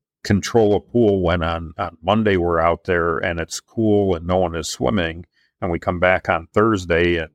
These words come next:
and Tuesday and Wednesday it was a hundred degrees and there were a hundred people in the pool each day." That you, you, there isn't anything. These pools, Illinois pools, some states require,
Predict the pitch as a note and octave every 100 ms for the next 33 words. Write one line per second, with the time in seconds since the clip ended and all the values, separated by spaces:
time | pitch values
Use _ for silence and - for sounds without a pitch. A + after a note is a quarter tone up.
0 | _ - F2 E2+ _ _ - A#2 G#2+ G2
1 | E2+ E2 E2+ A2+ F#2+ E2 D#2 F2 F2 D#2+
2 | D#2 G#2+ F#2 D#2+ D#2+ F#2 F#2+ F#2+ F2+ D#2+
3 | D#2+ D#2+ E2 - _ _ _ G#2+ - F2+
4 | F2 - A2+ - E2+ D2+ - G2 G2+ -
5 | - - - _ _ _ _ _ _ -
6 | E2+ - _ - G#2+ - G#2 G2 G#2 F#2+
7 | F#2 G2 F#2+ F#2+ F#2+ - F2 - _ _
8 | - G#2+ G2+ _ - A#2 A2 G2+ D#2+ -
9 | _ _ A2+ A#2+ G#2 F#2+ F#2 F#2+ - E2+
10 | E2 - D#2+ D2+ - D#2 D2 - - G2
11 | F2 - E2+ E2 D#2 D2